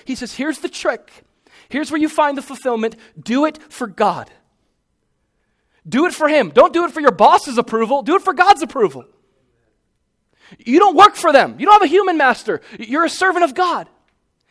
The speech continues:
And, and don't do it for an earthly reward. That, that'll come, especially if you work hard. The laborer should be worthy of his wage. But, but do it for something greater.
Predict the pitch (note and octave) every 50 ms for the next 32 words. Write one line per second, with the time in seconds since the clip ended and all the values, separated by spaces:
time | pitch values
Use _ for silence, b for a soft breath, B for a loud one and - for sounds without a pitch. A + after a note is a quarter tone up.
0 | B B B B B C#4 C#4 C4+ D4 A3 A3+ E4+ G4+ G4+ - F4+ G4 F#4+ - -
1 | E4 D#4 C#4+ C4+ E4+ - - - - E4 D4 C4 B3+ A#3+ A3 G#3 G3+ G#3 A3+ D#4
2 | E4+ F#4 D#4 - _ _ - - C4+ - D4+ F4 F#4+ - - D4 C4+ C#4+ E4 -
3 | _ _ _ _ _ _ _ _ _ _ _ _ _ _ _ - D#4+ D#4+ - D4
4 | C#4+ C#4 B3 A3+ - G#3 F#3+ F3 A3 C#4 D#4+ - _ _ _ _ _ _ _ _
5 | _ _ _ _ _ _ _ _ _ _ _ _ - A#3 B3 C#4 D4 C#4+ C#4 C#4+
6 | C4+ - C#4 A#3+ B3 A#3 A3+ A3 A3 A3+ G3+ G#3 G3 G3+ F3+ F3+ F3 F3 F#3+ D#3+
7 | - B B B B B B B - C4 B3 A#3 B3 E3+ - B3+ F4 G4+ F#4 -
8 | E4 - - F4 D#4 D#4+ - D4 B3+ F3+ - - G3+ A3+ C4+ E4 F#4 F#4+ F4 D4
9 | G3 C3 G#2 -